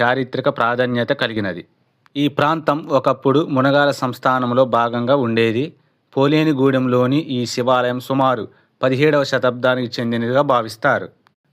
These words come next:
రెండు వేల ఇరవై ఒకటిలో మునగాల మండల పరిధిలో జరిగిన తవ్వకాలలో పదిహేడవ శతాబ్దానికి చెందిన సుమారు పద్దెనిమిది పురాతన విగ్రహాలు బయటపడ్డాయి. ఆ కాలంలో శత్రువుల దాడుల నుండి, ముఖ్యంగా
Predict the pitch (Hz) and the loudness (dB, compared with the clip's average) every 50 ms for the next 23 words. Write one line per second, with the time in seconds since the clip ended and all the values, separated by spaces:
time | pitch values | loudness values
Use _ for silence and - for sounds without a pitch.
0 | _ - 120 123 139 147 160 165 170 165 160 143 127 131 139 143 139 131 120 123 | _ -6 -4 0 2 2 4 4 4 4 4 4 4 4 4 4 2 2 0 0
1 | 120 123 127 139 - - 131 117 123 135 139 147 147 147 143 123 123 120 123 127 | -2 0 0 0 0 0 -2 -2 0 2 2 2 2 2 2 0 0 0 0 2
2 | 131 127 117 - - - 113 113 127 127 131 135 135 123 113 120 113 117 113 120 | 2 0 0 -2 -4 -2 -2 0 0 0 2 2 2 2 2 0 0 0 -2 -4
3 | 123 120 - 113 110 107 117 110 - 120 117 110 113 110 113 120 151 - - _ | -6 -4 -2 -2 -2 -2 -2 -2 0 0 0 0 0 -2 -2 -2 -4 -4 -8 _
4 | _ _ _ _ - 127 123 135 135 151 160 160 156 147 - - 123 107 131 127 | _ _ _ _ -6 -6 -4 0 2 2 2 2 2 0 0 -2 -2 0 -2 -2
5 | 123 123 123 135 127 135 139 131 120 - - 117 110 107 113 110 117 131 143 143 | -2 -2 -2 0 0 0 -2 -4 -6 -6 -6 -6 -4 -4 -4 -4 -4 -6 -8 -10
6 | - _ _ _ _ - - - 135 147 147 143 135 120 104 - - 120 117 117 | -14 _ _ _ _ -10 -6 -4 0 2 2 2 2 0 -4 -6 -6 -6 -6 -4
7 | 117 139 139 135 131 123 127 - 120 123 131 139 139 139 139 135 123 120 113 131 | -2 -2 -2 -2 -4 -4 -2 0 0 2 2 2 0 0 -2 -2 -2 -4 -4 -2
8 | 127 120 113 117 123 143 151 131 120 117 107 104 110 113 101 90 101 95 90 87 | -2 -2 0 0 -2 -2 0 0 0 0 0 0 -2 -2 -2 -2 -6 -6 -8 -8
9 | 87 - _ _ _ _ _ _ _ _ _ _ _ - - 135 135 - - - | -12 -18 _ _ _ _ _ _ _ _ _ _ _ -2 -2 -2 -2 -2 -2 0
10 | 127 135 151 160 156 147 127 127 139 160 160 - - 143 131 - - 160 160 156 | 0 2 2 0 0 2 2 2 2 2 0 -4 -4 -4 -4 -2 0 2 2 2
11 | 147 131 127 131 127 127 131 131 131 127 120 113 113 120 127 143 156 - - - | 2 2 2 2 2 2 2 0 0 0 0 0 0 2 2 2 2 0 -4 -14
12 | _ _ - 117 123 113 - - 156 143 139 127 123 107 - | _ _ -8 -8 -8 -6 -6 -4 -4 -2 0 2 2 0 0